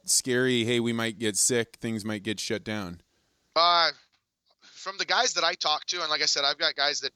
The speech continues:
Speaker 2: that run flatbed, reefer, dry van, uh, bulk hopper, uh, and then myself pulling, you know, pot. Um, everybody is, like, fifty-fifty, it seems. Uh, there's a lot of guys that are excited about this, and, and when I, just to clarify, when I say guys, I mean girls too.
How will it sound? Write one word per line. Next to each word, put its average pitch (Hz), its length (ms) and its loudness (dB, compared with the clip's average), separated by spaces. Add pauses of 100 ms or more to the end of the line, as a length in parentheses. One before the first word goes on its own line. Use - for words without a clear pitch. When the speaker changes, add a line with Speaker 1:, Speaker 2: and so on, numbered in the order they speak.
(140)
Speaker 2:
that 131 180 -2
run 127 200 -4
flatbed, 139 600 0
reefer, 139 360 -4
dry 131 280 2
van, 135 300 0 (200)
uh, 117 380 2
bulk 135 240 -2
hopper, 143 500 0 (360)
uh, 123 180 4
and 131 80 0
then 131 80 -4
myself 139 400 2
pulling, 135 300 -4 (120)
you 131 60 -10
know, 127 120 -2
pot. 143 340 2 (500)
Um, 143 400 2 (600)
everybody 214 460 -2
is, 170 520 0
like, 147 180 -2
fifty-fifty, - 680 -4
it 82 160 -4
seems. - 480 -2 (360)
Uh, 135 240 4
there's 151 180 -6
a 156 60 -6
lot 143 240 0
of 170 80 -2
guys 143 340 2
that 135 80 -10
are 127 120 -2
excited 135 500 0
about 139 260 0
this, 143 340 0
and, 131 80 -20 (120)
and 123 240 -20
when 127 120 -6
I, 127 120 0 (260)
just - 200 0
to 113 60 -8
clarify, 127 520 0
when 123 100 -2
I 117 60 2
say 117 180 0
guys, 117 340 0
I 117 40 -10
mean 120 180 -16
girls 120 460 0
too. 117 280 -4